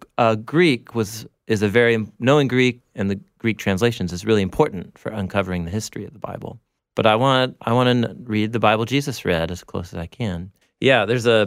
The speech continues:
a line that Jesus says to some Jewish leaders that he's in argument with in the Gospel of John. He says to them, "You guys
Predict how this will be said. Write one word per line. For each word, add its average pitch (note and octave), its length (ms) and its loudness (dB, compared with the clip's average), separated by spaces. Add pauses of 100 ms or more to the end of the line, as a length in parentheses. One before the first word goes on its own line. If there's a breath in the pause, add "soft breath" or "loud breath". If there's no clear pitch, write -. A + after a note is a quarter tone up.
a B2 80 0
line B2+ 340 4
that G#2+ 120 -6
Jesus A#2+ 400 -2
says G#2 720 0
to G2 500 0
some G2 240 -6
Jewish A#2 340 0
leaders F2 520 -2
that F#2 140 -6
he's F2 200 -8
in F#2 120 -2
argument G2 460 -4
with E2 220 -4
in - 80 -14
the F2 60 -8
Gospel F2 420 -8
of E2+ 100 -18
John. E2 480 -6 (580)
He G2+ 60 -12
says F#2 320 -6
to F2+ 140 -8
them, F2 440 -4
"You A2+ 200 0
guys C#3 680 0